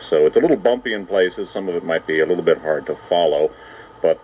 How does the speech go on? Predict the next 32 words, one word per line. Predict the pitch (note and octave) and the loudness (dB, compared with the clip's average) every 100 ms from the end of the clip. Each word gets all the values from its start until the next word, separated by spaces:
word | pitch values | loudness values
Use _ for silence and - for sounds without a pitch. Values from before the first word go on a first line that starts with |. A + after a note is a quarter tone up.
| F2+ | 0
uh, | D#2+ D#2 D#2+ D#2+ | 2 4 2 0
it | F2 F#2+ | 0 -2
is | G2+ | -2
intelligible, | G#2 F2+ A#2 A#2 A2 B2 D3+ D#3 | -4 -2 0 2 0 2 2 2
and | F2+ F2 | -4 -2
I | |
would | D#2+ | -2
strongly | - A2 G#2+ E2+ E2 | -2 0 2 2 0
recommend | D#2+ E2 D#2 D2+ D2 | 0 -2 -2 -8 -8
that | C#2+ - | -12 -10
people | D#2+ - D2 - - - - | -10 -2 -2 -2 -16 -20 -2
get | E2 | -2
ready | D2 D2 C#2 | 0 -2 -4
to | - - - - | -10 -14 -14 -4
tape. | A2+ D2+ - - - | -2 -2 -6 -14 -10
But | - | -6
before | - D#3 C#3+ | 0 4 4
we | A2 | 2
get | G#2 | -2
into | A2+ D#2+ | -4 -8
that, | D2+ | -10
a | E2+ | -10
couple | F#2+ E2 | -12 -10
of | D2+ | -10
announcements. | D2 F2 F#2+ C#2+ C#2 - - - - - | -8 -6 -6 -10 -18 -20 -20 -20 -14 -2
Uh, | F#2+ | -2
first | F3 F3 | -2 0
of | A#2 | 2
all, | A2 | 2
coming | B2+ A2+ G#2 | -2 -2 -4
up | F2+ E2 | -4 0
this | A2 A2+ | 2 2